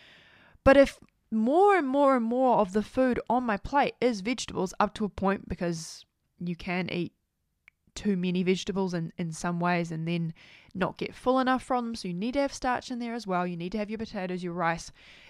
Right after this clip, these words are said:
uh, your quinoa, all of those things. But when it comes to ratios, because vegetables are so low in calories, the plate that could be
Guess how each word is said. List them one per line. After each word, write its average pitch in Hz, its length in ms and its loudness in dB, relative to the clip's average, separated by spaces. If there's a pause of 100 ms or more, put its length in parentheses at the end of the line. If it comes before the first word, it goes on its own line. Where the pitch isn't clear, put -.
(160)
uh, 156 260 0 (100)
your - 140 -6
quinoa, 165 540 -2
all 180 160 0
of 220 80 -4
those 180 240 -2
things. 143 320 -8 (560)
But - 100 2
when 277 160 4
it 269 140 2
comes 330 380 0
to 233 480 4
ratios, 180 880 0 (500)
because 311 480 0 (180)
vegetables 190 540 0
are - 80 -4
so 262 280 2
low 226 400 4
in 190 140 -2
calories, 170 800 0 (560)
the 233 80 -2
plate 285 480 0
that 233 240 2 (380)
could 302 280 0
be 226 240 0